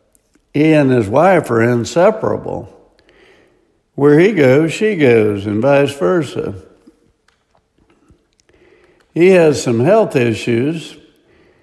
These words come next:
<clears throat> and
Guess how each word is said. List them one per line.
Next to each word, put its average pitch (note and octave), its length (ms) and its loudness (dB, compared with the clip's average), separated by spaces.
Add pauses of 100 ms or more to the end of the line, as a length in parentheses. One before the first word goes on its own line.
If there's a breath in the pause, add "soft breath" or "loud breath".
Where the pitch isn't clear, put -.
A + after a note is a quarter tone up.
(160)
<clears throat> - 800 -16
and B2+ 1200 2